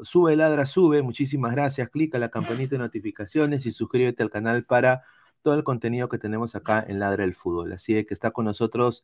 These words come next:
eh, Carlos Esquivel, eh, y también Álvaro Pesán.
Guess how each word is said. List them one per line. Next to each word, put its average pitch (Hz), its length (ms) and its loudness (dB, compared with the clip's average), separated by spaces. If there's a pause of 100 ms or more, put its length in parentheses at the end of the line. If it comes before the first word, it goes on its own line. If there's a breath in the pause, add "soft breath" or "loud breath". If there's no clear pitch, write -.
(560 soft breath)
eh, 107 200 0
Carlos 139 400 6
Esquivel, 143 720 2
eh, 107 300 2
y 107 100 0
también 113 380 -2
Álvaro 120 380 2
Pesán. 135 560 -2